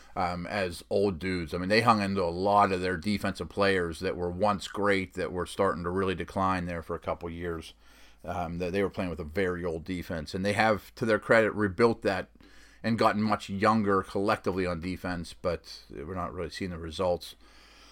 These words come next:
Dolphins, I have at nine. I mean, that might surprise people, but they're <laughs> playing really well. I mean, I, I think they have a chance at the postseason. Uh, it's gonna be tough to get a wild card with as,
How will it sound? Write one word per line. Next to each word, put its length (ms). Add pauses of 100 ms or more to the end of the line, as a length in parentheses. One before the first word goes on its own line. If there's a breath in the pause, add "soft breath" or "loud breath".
(440 soft breath)
Dolphins, 460
I 120
have 200
at 80
nine. 420
I 60
mean, 160
that 120
might 180
surprise 400
people, 400 (260)
but 280 (160)
they're 100
<laughs> 0
playing 540
really 200
well. 500
I 120
mean, 260
I, 320
I 40
think 220
they 100
have 80
a 40
chance 360
at 80
the 100
postseason. 680 (800 soft breath)
Uh, 60
it's 140
gonna 140
be 120
tough 420
to 100
get 140
a 40
wild 380
card 440
with 300
as, 180